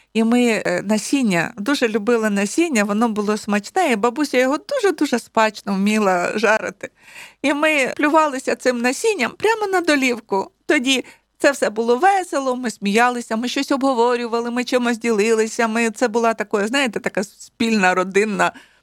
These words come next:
Може, збоку воно виглядало не дуже естетично, але нам там всередині було дуже добре. Тоді ми все це прибирали, і ми інколи влаштовували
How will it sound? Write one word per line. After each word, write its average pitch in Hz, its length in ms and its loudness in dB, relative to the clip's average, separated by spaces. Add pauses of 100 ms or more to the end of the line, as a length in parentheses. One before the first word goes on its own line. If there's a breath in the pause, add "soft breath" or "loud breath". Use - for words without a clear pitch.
(120)
Може, 381 380 4
збоку 294 480 2
воно 262 300 2
виглядало 220 640 2
не 208 140 -4
дуже 190 320 0
естетично, 180 760 -2
але 277 320 2
нам 269 260 0
там 254 180 0
всередині 196 600 0
було 180 320 0
дуже 175 320 -2
добре. 160 420 -2
Тоді 359 320 2
ми 233 140 -2
все 190 200 0
це 190 160 -2
прибирали, 247 680 0 (200 loud breath)
і 262 120 0
ми 254 260 2
інколи 370 480 0
влаштовували 240 1040 0